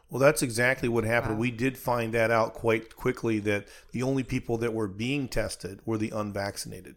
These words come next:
Speaker 1: They weren't testing them. That's why they said, "Oh, there was such a lag in admitting." There was a long lag. When this first came out, they wouldn't even admit that it wasn't working, that people were catching it.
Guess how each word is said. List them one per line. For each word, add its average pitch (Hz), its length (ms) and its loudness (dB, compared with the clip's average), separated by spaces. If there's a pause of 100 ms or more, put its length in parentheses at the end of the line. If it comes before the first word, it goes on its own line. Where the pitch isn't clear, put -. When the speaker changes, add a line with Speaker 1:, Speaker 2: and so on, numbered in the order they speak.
Speaker 1:
They 131 100 -2
weren't 123 300 -4
testing 117 360 0
them. 95 60 -12 (220)
That's - 220 2
why 139 160 6
they 123 160 0
said, 135 260 -2
"Oh, 139 140 4
there 131 80 2
was 120 160 -4
such - 180 -2
a 117 60 0
lag 117 520 0
in 110 140 -4
admitting." 113 600 -2 (320)
There 170 60 -2
was 214 120 -2
a 226 40 0
long 156 360 6
lag. 156 280 4
When 113 140 -2
this 175 140 0
first - 260 0
came 123 180 -4
out, 127 220 4
they 143 160 4
wouldn't 139 300 0
even 113 180 -2
admit 107 500 -2 (200)
that 120 100 0
it 117 80 0
wasn't 110 300 0
working, - 460 -4 (440)
that 107 140 -4
people 135 260 -2
were 117 220 4
catching - 380 -2
it. - 120 -12